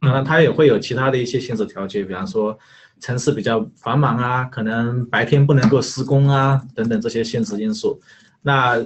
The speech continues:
Speaker 2: 左边那个呢是欧洲的一个，一个，一个，一个教堂，对不对？那谈，可能说这个教堂，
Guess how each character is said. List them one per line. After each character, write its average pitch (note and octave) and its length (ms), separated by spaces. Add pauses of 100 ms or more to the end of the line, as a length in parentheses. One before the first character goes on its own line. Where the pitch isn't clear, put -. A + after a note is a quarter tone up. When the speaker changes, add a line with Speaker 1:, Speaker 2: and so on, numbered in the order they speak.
(320)
Speaker 2:
左 A2+ 180
边 E3+ 140
那 G#3+ 100
个 E3+ 140
呢 D3 160
是 A#2 800
欧 C#3+ 120
洲 D3+ 160
的 A#2 140
一 - 20
个， A2 240
一 G#2+ 80
个， A2 120
一 A2+ 100
个， A2+ 140
一 A2 160
个 A2 100
教 B2 220
堂， G#2+ 280 (120)
对 A2+ 80
不 G2 60
对？ G#2 200 (280)
那 C#3 280
谈， A2+ 420
可 - 140
能 B2 280
说 D3+ 380
这 D#3+ 100
个 D3+ 100
教 D3 180
堂， A2 360